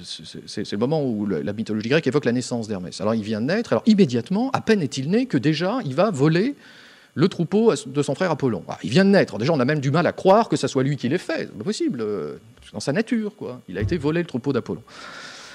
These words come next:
qui va rechercher, évidemment, euh, le voleur. Alors, il est brusé, parce qu'il va fabriquer des sabots, espèce de, qui font croire que les troupeaux, le troupeau est parti dans une direction, en fait, il est parti dans l'autre, et cetera. On observe quand même qu'il vole par ruse, hein, et non pas par violence. C'est pas une attaque à main armée. Hein, il est malin.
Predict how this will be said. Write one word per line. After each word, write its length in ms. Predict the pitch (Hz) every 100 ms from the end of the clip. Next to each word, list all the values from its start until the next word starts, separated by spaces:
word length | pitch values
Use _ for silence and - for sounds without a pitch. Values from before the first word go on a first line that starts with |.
| -
qui 80 | -
va 80 | 101
rechercher, 480 | 101 - 120 - 131
évidemment, 540 | 95 101 107 110 92
euh, 100 | 85
le 100 | 98
voleur. 320 | 92 135 202
Alors, 160 | 160 117
il 100 | 117
est 220 | 117 104
brusé, 460 | 95 117 135 185 190
parce 160 | -
qu'il 100 | 127
va 80 | 110
fabriquer 340 | 101 101 98 110
des 100 | 92
sabots, 420 | 98 98 101 104
espèce 260 | - 80
de, 140 | 78 76 80
qui 100 | -
font 300 | - - 101 95 104
croire 320 | - 107 104
que 100 | -
les 180 | 92 92 -
troupeaux, 300 | - 101 95
le 40 | 95
troupeau 360 | 101 - 110
est 20 | 113
parti 200 | 107 113
dans 60 |
une 140 | 104 98
direction, 320 | 107 - 113
en 40 |
fait, 100 | -
il 60 | -
est 20 |
parti 220 | 87 -
dans 140 | 90 120
l'autre, 260 | 151 170
et 40 | -
cetera. 300 | 101 147 202
On 100 | 175
observe 240 | 175 208
quand 80 | 202
même 100 | 208
qu'il 100 | 175
vole 160 | 165 180
par 240 | 135 120
ruse, 320 | 143 175 123 101
hein, 140 | 123 117
et 60 |
non 80 | 98
pas 120 | 117
par 120 | 143 101
violence. 480 | 113 104 73 - _ _
C'est 100 | -
pas 100 | 139
une 60 | 131
attaque 200 | 120 117
à 60 |
main 100 | 101
armée. 260 | 107 110 98 _ _ _ _ _ _ -
Hein, 100 | 98 90 -
il 80 | 87
est 40 |
malin. 280 | 101 123